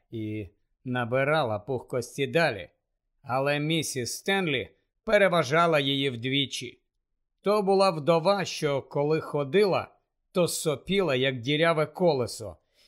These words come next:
і наче завжди носила один і той самий рожевий халат. Чак відчув неясну провину за те, що приніс пундиків, котрі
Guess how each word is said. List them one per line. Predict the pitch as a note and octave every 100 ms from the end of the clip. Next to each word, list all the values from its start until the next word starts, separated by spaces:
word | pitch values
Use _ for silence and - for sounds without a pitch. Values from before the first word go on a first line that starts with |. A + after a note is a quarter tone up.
| _
і | D3
наче | D3 D#3+ - D#3 C3
завжди | A2+ C3+ G#3 F3 A#2 B2
носила | A#2+ B2 - F#3+ E3 C#3+
один | C#3+ B2 G#3 F#3+
і |
той | - D#3 C3+
самий | - E3+ E3+ D#3+
рожевий | C3+ A2+ D3 D3 D3+
халат. | - E3 D3 A2+ - _ _ _ _ _ _ _ _ _ _
Чак | - D3 D3+ D3+
відчув | C#3 B2+ - D#3+ C#3
неясну | C#3 C3+ D#3 D3+ - D3
провину | - D3+ C#3+ G3 D#3+ A#2 - _ _ _ -
за | A2 A#2+
те, | A2+ - D3+
що | - C3 A#2
приніс | - C3 C3 C#3+ -
пундиків, | - F3 E3+ D3+ B2+ B2+ A2 - _ _ _
котрі | _ A#2+ B2+ C#3+ C3 B2+ -